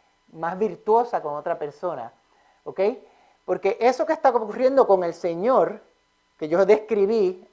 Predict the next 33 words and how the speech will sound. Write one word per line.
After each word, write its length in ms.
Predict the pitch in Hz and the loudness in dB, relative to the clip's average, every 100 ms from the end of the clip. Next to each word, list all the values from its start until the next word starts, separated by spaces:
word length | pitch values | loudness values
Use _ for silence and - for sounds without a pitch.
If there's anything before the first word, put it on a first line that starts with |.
| - | -16
a 80 | 151 | -12
nivel 300 | 160 156 175 | -2 2 2
espiritual, 640 | 202 226 214 226 220 190 - - _ _ _ - | 0 -4 0 6 8 6 0 -18 _ _ _ -8
es 180 | 208 247 - - | -6 -6 -8 -2
parecido 460 | 220 220 220 277 | 0 0 -4 2
a 20 | 254 | 4
lo 100 | 220 | 2
mismo 240 | 240 247 | 0 -6
ocurre 320 | 208 247 247 | -4 -4 -2
cuando 220 | 208 175 | -2 -2
tú 100 | 175 | -4
te 100 | 175 | -4
vas 220 | 208 202 208 | -2 -2 -4
a 60 | |
unir 160 | 185 196 | -8 -6
con 160 | 185 | -6
otra 200 | 165 160 | -6 -10
persona. 540 | 147 139 294 247 123 120 _ _ _ | -12 -10 -8 -6 -8 -14 _ _ _
Si 100 | - | -2
la 160 | 190 185 | 2 4
persona 560 | 185 170 - 254 240 214 | 2 -2 -4 -2 -2 -6
tiene 160 | 196 | -8
un 60 | 220 | -6
montón 360 | 220 208 214 | -6 -4 -4
de, 280 | 208 190 175 | -2 -2 -2
de 240 | 170 156 147 | -4 -4 0
bagaje 640 | 147 156 214 190 147 143 | 0 4 4 2 -8 -10
que 120 | 151 | -8
no 80 | 139 | -6
ha 60 | 151 | 0
trabajado 420 | 180 190 214 208 | 2 2 2 -2
con 160 | 233 | -4
ella, 220 | 233 220 | -6 -8